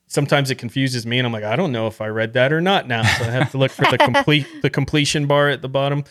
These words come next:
Speaker 1: Um, but also subscriptions to things like, uh, one of the training, Cat-, Code Academy, for instance,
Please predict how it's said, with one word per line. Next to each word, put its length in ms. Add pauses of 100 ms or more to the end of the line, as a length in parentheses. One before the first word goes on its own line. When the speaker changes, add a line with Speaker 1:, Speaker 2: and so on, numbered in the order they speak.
(360)
Speaker 1:
Um, 180
but 140
also 380
subscriptions 720
to 100
things 340
like, 440
uh, 320
one 180
of 80
the 80
training, 500
Cat-, 360
Code 180
Academy, 480
for 220
instance, 800